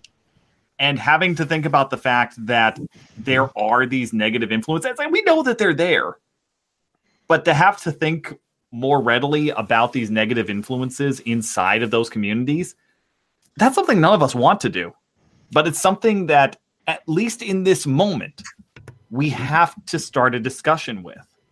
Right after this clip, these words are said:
because we need to decide where we want to stand with this stuff.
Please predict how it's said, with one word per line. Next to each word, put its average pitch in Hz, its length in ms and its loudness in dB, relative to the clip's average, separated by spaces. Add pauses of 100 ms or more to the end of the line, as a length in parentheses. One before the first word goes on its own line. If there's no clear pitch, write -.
(320)
because 139 280 2
we 151 120 0
need 156 180 -2
to - 80 -18
decide 139 640 -2
where 127 480 2
we 117 400 -4
want 107 560 -2 (220)
to 117 140 -6
stand 110 640 -2
with 92 240 -8
this 87 160 -14
stuff. - 340 -14